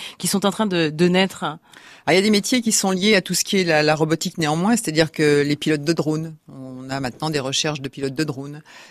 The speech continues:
Speaker 2: euh, des gens qui vont... Alors j'ai, j'ai quelques cas, euh, des,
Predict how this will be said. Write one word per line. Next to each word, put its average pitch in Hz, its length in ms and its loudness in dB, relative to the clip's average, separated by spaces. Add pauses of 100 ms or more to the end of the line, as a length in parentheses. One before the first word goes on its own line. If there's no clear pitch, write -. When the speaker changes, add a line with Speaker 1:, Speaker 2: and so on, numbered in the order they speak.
(140)
Speaker 2:
euh, 135 240 0
des 143 160 0
gens 156 200 2
qui 156 240 -4
vont... 156 280 0
Alors 135 200 0
j'ai, 139 140 -6
j'ai 151 140 -6
quelques 196 380 0
cas, 180 320 2
euh, 147 220 0
des, 143 340 0